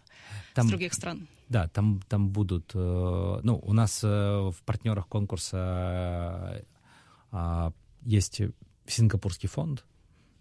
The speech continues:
Speaker 1: а, и оч-, ну, там абсолютно точно будут люди, которые от этого фонда также оценивают.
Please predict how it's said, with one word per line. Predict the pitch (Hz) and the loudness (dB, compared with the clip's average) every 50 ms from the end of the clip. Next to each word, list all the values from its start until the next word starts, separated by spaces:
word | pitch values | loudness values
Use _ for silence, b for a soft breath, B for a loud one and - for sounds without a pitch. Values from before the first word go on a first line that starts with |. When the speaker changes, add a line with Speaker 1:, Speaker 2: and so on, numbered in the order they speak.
| b - | b -8
Speaker 1:
а, | - 95 85 82 82 85 | -4 -2 0 0 0 0
и | 85 - 92 | -2 -2 -2
оч-, | 90 85 - - - - | -2 -2 -2 -4 -2 0
ну, | 110 104 80 73 - | 2 2 2 0 -4
там | - - 104 95 | -8 -12 -10 -10
абсолютно | 92 - - 92 - 90 | -8 -4 -4 -2 -2 -2
точно | 87 - 110 104 - - - 87 | -4 0 0 -2 -2 -2 -4 -4
будут | 82 87 82 85 82 - - | -4 -4 -4 -6 -4 -4 -4
люди, | 101 92 95 | -4 -4 -4
которые | 85 - 92 - - 82 78 78 80 80 80 82 - - - | -6 -6 -6 -6 -4 -4 -4 -4 -4 -6 -6 -8 -12 -14 -18
от | - - | -20 -16
этого | - - 85 82 | -10 -6 -6 -6
фонда | 80 - - 98 92 87 82 78 | -4 -4 -2 -2 0 0 -2 -4
также | - 92 85 78 73 73 76 80 80 78 76 73 71 - _ _ _ _ _ _ _ _ - | -4 -4 -4 -4 -4 -6 -4 -4 -4 -4 -4 -6 -8 -10 _ _ _ _ _ _ _ _ -6
оценивают. | - - - 85 78 76 73 73 - - | -4 -4 -2 -2 -2 -2 -2 -6 -8 -10